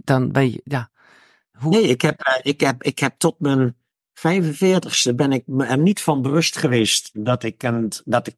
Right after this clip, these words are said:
Speaker 2: gedissocieerd was van mijn gevoelsleven.
Speaker 1: Nee.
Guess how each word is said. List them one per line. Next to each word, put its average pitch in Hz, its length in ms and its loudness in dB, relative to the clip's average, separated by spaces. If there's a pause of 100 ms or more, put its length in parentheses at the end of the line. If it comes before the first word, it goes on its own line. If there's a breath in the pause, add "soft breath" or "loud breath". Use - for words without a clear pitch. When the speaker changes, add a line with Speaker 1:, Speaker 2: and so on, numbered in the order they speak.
Speaker 2:
gedissocieerd 139 800 0
was 110 200 -2
van 113 160 -2
mijn 104 120 -4
gevoelsleven. 117 840 -2
Speaker 1:
Nee. - 100 -18